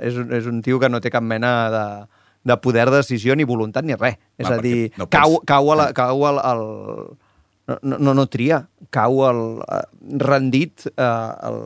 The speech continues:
Speaker 1: a la bellesa de l'altre. És com una... Com de paper de fumar, l'home.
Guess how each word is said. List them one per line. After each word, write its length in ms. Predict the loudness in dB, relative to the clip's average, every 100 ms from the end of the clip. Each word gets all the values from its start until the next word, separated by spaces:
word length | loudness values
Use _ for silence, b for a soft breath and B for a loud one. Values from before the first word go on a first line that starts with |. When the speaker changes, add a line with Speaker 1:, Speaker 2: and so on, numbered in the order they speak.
| -14 -8
Speaker 1:
a 140 | -2
la 80 | 0
bellesa 340 | 2 2 2
de 100 | 2 0
l'altre. 400 | -4 -6 -8 -8 _ _ _ _ _
És 100 | -6
com 160 | -2 0
una... 600 | 2 2 2 -2 -4 -8
Com 220 | -8 -8 -8 -14 -18 _ _ -20 -8
de 80 | -4 -2
paper 160 | 0
de 60 | 0
fumar, 300 | 0 0 0 0 -8 _
l'home. 260 | -6 -6